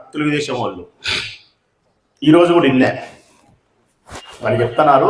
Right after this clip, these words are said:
మీకు నేను చెప్పాలనుకుంటున్న వాడు చెప్తాను. ఈరోజు ఇన్నే వాళ్ళు YouTube ఛానల్లో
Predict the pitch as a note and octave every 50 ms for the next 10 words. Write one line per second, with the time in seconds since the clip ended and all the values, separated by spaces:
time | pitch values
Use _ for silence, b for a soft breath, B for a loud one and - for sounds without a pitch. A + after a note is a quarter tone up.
0 | - - D#3 D#3 D3+ C#3 C#3+ C3+ C#3 C3 B2+ D#3 E3+ F3+ - C#3+ C#3 C#3+ C3 B2+
1 | C3+ - - - - - - - - A2+ A2+ G#2 A2 A#2+ C#3 C3+ A#2 A2 A#2+ B2+
2 | B2 G#2 - - - - - A2 C3 C#3 C#3+ C#3+ C3+ - C3 A#2 A2 A2 G#2+ G#2+
3 | G#2+